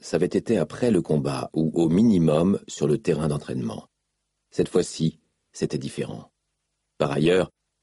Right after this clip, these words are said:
il n'était pas en train de choisir de devenir un porte-éclat. Il n'utiliserait cette arme que pour protéger la vie de quelqu'un d'autre. Sa décision prise, il tendit la main pour saisir la lame d'éclat par sa poignée.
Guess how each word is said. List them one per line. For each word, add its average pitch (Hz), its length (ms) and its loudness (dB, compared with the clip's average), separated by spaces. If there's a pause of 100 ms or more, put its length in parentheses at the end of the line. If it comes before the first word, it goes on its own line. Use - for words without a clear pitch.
(340)
il 80 120 2
n'était 82 200 2
pas 90 200 2
en 82 80 2
train 85 180 0
de 78 80 2
choisir 78 460 0
de 71 80 0
devenir 73 340 0
un 67 80 -8
porte-éclat. - 720 -6 (960)
Il 82 180 2
n'utiliserait 104 560 0
cette - 260 -6
arme 85 460 0
que - 80 -4
pour - 220 -6
protéger 82 500 -2
la 67 140 -2
vie 69 260 -6
de 71 80 -4
quelqu'un 60 380 -8
d'autre. - 440 -8 (1080)
Sa 76 160 0
décision 92 460 2
prise, 135 480 0 (360)
il 78 160 -2
tendit 113 280 4
la 80 120 4
main 95 280 4
pour 90 180 -2
saisir 92 400 0
la 65 120 -2
lame 85 260 2
d'éclat 76 380 0
par - 180 -4
sa 78 140 -4
poignée. 55 500 -8